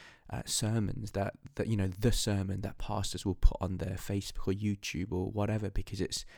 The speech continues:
you know, we nailed it. Inevitably, as we spend time with God, there'll be days when nothing dramatic stands out, but it doesn't take away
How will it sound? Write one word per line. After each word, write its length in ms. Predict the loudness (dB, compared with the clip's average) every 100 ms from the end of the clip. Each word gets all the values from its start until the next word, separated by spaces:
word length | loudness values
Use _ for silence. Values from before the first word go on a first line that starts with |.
| -12
you 80 | -4
know, 100 | -2
we 140 | 0 0
nailed 460 | -2 -4 -4 -4
it. 140 | -6 -10 -18 -20 -8
Inevitably, 600 | -2 -2 -2 -4 -2 -2
as 200 | -2 -2
we 80 | -2
spend 380 | -2 -2 -2 -2
time 280 | -4 -4 -4
with 180 | -6 -4
God, 240 | -4 -2
there'll 140 | 0
be 100 | 0
days 420 | 0 0 -2 -2 -4
when 460 | -2 0 0 -2 -6 -10 -16 -20 -20 -2
nothing 480 | 2 2 2 0 -2
dramatic 920 | 2 2 2 0 -2 -4 -6 -10 -20 -20 -20 -20 -20 _ _ _ _ -8
stands 440 | -6 -4 -2 -4
out, 280 | -4 -8 -10 -18 -20 -10 0
but 340 | 0 0 -12 -6
it 160 | -4
doesn't 280 | 0 0 2
take 300 | 0 -2 -2
away 540 | -2 -2 -2 -4 -6